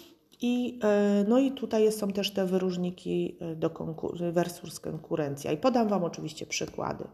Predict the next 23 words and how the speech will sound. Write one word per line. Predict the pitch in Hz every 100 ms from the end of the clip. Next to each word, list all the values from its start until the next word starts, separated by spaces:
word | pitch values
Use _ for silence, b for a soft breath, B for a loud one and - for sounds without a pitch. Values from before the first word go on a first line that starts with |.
| B B B
Czyli | - 226 240
możesz, | 254 233 202 -
jak | 185 196
masz | 185 180
sklep | - 208 190
z | 175
butami, | 175 180 180 180 175
sprzedawać | - - 180 175 170 165
buty | 160 165 175
tańsze, | 160 165 165 160 160 160 160
dzisiaj | 156 - 156
promocja, | 151 160 160 151 151 165 185
nawet | 202 170
promocję | - 175 160 156 - 151
dajesz. | 151 147 170 220 - B B B -
Później | 196 240 240
produkt | 208 196 190 185
podstawowy, | - 175 - 175 170 175 175 165
buty | 156 202 220 170
plus | - 165 160
spodnie, | - - 175 180 170
robisz | 160 160 -
stylizację, | - 196 180 160 156 151 - 175 233